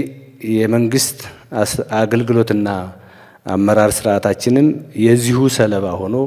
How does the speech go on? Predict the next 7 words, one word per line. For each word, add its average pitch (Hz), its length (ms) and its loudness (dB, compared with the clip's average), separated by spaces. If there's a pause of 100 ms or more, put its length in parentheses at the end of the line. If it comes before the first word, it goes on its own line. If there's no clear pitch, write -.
(500)
የቆየ 95 460 0
መሆኑን 101 360 0
ማስታወስ፣ 92 480 -2 (360)
እ፣ 92 180 -12
ያስፈልጋል። 85 600 -4 (680)
ጠንካራ 139 460 6
ሀገረ 131 340 6